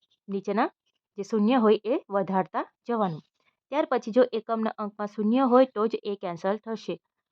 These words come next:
પંદર ગુણ્યા છ, પંદર છંગ નેવું મિનિટ. મિનિટ અને મિનિટ અહીં સરખું થાય છે. એટલે તમારે ગુણોત્તર લઈ લેવાના. તો ગુણોત્તરમાં તમારી પાસે સંખ્યા છે ત્રીસ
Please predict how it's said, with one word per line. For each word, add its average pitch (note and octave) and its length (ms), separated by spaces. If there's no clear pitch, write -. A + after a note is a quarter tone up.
પંદર G#3+ 320
ગુણ્યા F#3+ 340
છ, - 120
પંદર F#3 280
છંગ F#3 280
નેવું F#3 300
મિનિટ. F#3+ 320
મિનિટ A#3+ 340
અને A3 240
મિનિટ G#3 320
અહીં G3+ 180
સરખું G#3+ 360
થાય F3+ 240
છે. A3 180
એટલે G#3 100
તમારે G#3 320
ગુણોત્તર G3+ 400
લઈ E3 200
લેવાના. E3 420
તો G#3 60
ગુણોત્તરમાં A3 540
તમારી G#3 260
પાસે G3+ 180
સંખ્યા G3+ 340
છે G3 200
ત્રીસ D#4+ 320